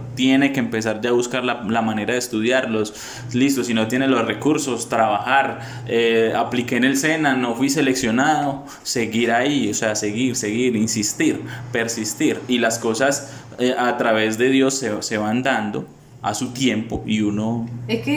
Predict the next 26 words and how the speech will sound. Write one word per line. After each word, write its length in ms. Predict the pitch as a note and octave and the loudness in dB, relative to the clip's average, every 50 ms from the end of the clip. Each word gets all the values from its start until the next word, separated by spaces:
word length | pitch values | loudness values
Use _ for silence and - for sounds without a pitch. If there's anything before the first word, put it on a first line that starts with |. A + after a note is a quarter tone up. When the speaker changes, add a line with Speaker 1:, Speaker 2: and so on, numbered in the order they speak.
| C4 - | 0 0
Speaker 2:
igual 380 | C4+ C4 A3+ A#3 A#3+ A#3+ A#3+ A3 | 0 0 2 0 0 0 0 0
Dios 460 | A#3+ B3 B3 C4 C4 - - - - - | 0 0 0 0 -2 -4 -8 -10 -6 -2
ve 300 | G#3+ A3+ A3 G#3 G#3+ - | -2 -2 -2 -2 -4 -4
lo 140 | - A#3+ A3+ | -4 -6 -6
que 120 | - A3+ G#3 | -6 -6 -6
uno 260 | G3+ G3+ G3+ G3+ G#3 | -4 -4 -4 -4 -4
hace. 300 | G#3 G#3 - - - - | -4 -6 -8 -10 -12 -12
Speaker 1:
Ujú. 120 | - - C#3 C#3 - - - - - - - - - - - - - - - - - - - - - - - - | -10 -10 -10 -10 -12 -16 -20 -20 -20 -20 -20 -20 -20 -20 -20 -20 -20 -20 -20 -20 -20 -20 -20 -20 -20 -20 -16 -8
Speaker 2:
A 160 | - F#3 G#3 | -4 -2 0
Dios 200 | G3 G3+ G#3 A3+ | 0 2 2 4
no 100 | A3+ A3+ | 4 2
se 100 | A3+ A#3 | 2 0
puede 220 | G#3+ - G3+ G3+ G3+ | -2 -2 -4 -4 -4
engañar. 540 | G#3 G3+ F#3+ F#3 F3+ F3 F3 E3 D#3 - - - - - - - - - - - - - - - - - - - | -4 -4 -6 -6 -6 -6 -8 -8 -10 -12 -14 -16 -14 -12 -12 -12 -10 -10 -10 -10 -10 -10 -8 -8 -8 -8 -8 -4
Entonces 400 | G3 A3 A3+ A3+ A3+ A#3 B3+ B3+ | -2 -2 0 0 0 2 2 2
realmente 380 | B3 A#3+ A3 A3 A3 G#3+ A3 A#3 | 4 2 2 2 0 0 0 2
la 60 | B3 | 2
intención, 560 | A#3+ A3+ - F#3+ F#3 F#3 F#3 - G#3+ G#3 - - - | 2 2 0 -2 -2 -4 -4 -4 -4 -4 -4 -4 -2
aquí 580 | G#3 G#3+ G#3 G#3+ - A3+ B3 C4+ B3 - - - A3 | -2 -2 -2 -2 -2 -2 0 0 0 -2 -4 -4 -4
lo 120 | G#3+ A3 | -2 0
importante 520 | A3 G3+ - F#3+ F#3+ - G#3 G3+ G#3 - | -2 -2 -2 -4 -4 -2 -2 -2 -2 -2
es 80 | C4 A#3+ | -2 -2
la 80 | A3+ G#3 | 0 -2
intención, 500 | G3+ F#3+ F#3 F3+ F3+ F#3+ G#3 G#3 G#3+ G#3 - - - | -2 -2 -4 -4 -4 -4 -4 -4 -4 -6 -10 -10 -8
¿por 200 | - G3+ G3+ G3+ | -6 -6 -6 -4
qué 240 | - A3+ A3+ A#3 A#3 | -2 -2 -2 -2 -2